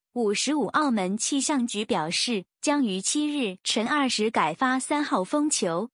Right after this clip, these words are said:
在六日晚上十一时，小犬集结在澳东南偏东约两百七十公里。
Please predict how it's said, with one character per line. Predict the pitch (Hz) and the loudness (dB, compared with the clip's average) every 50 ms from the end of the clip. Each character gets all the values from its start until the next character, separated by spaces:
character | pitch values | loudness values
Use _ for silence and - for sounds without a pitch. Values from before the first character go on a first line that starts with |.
| _ _ - | _ _ -4
在 | - 349 302 269 | 0 0 2 2
六 | 269 311 320 285 262 | 2 2 2 2 2
日 | 254 277 262 | 2 2 2
晚 | 247 220 196 170 160 180 | 2 2 2 0 0 0
上 | - 254 233 220 208 214 | 0 0 0 0 0 -2
十 | - - 214 220 | -2 -2 0 0
一 | 240 269 285 294 | 0 0 0 0
时， | - - 196 175 175 185 208 - _ _ - | -2 -2 -2 -2 -2 -2 -4 -6 _ _ -4
小 | - - 233 214 240 269 | -2 2 2 4 4 2
犬 | 247 - - 185 160 165 175 | 0 0 0 0 0 -2 -4
集 | - - 208 240 | -4 -4 -2 -2
结 | 233 - 226 180 185 | -2 0 0 0 0
在 | - 302 247 | 0 0 0
澳 | - - 262 240 202 185 - | 2 0 0 0 -2 -4 -2
东 | - 320 330 349 320 | 0 0 2 2 2
南 | 233 180 196 233 | 2 2 0 0
偏 | - - 294 285 277 277 | 0 0 0 0 0 2
东 | 302 294 294 294 | 2 2 2 2
约 | 285 311 320 311 | 2 2 2 2
两 | 269 226 190 240 294 | 2 0 0 0 0
百 | 302 269 208 170 175 | 0 0 0 0 0
七 | 175 - - 311 311 | -2 -2 -2 -2 -2
十 | - - 226 226 | 0 0 0 0
公 | - 302 302 311 320 | 2 2 0 2 0
里。 | 285 196 156 165 | 0 -2 -4 -6